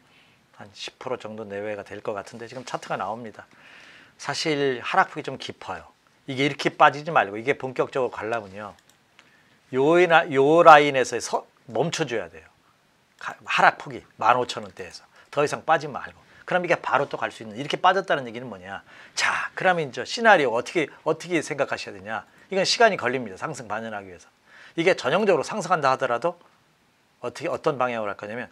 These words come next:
자, 상승, 눌려, 상승, 눌려, 이렇게. 이렇게 바닥을 찍어줘야 됩니다. 이렇게. 제가 보이십니까, 화면에? 이런 과정이 필요해요. 아, 그럼 시간이 좀 걸리겠구나. 자, 그러면 갖고 계시다. 여러분, 매수한 가격 생각하지만, 지금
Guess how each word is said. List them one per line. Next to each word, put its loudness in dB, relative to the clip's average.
자, -20
상승, -4
눌려, -8
상승, -8
눌려, -14
이렇게. -14
이렇게 4
바닥을 6
찍어줘야 4
됩니다. -10
이렇게. -20
제가 0
보이십니까, 0
화면에? -6
이런 8
과정이 4
필요해요. -8
아, 6
그럼 -4
시간이 0
좀 -10
걸리겠구나. -16
자, 0
그러면 2
갖고 -4
계시다. 0
여러분, 4
매수한 4
가격 -2
생각하지만, -12
지금 0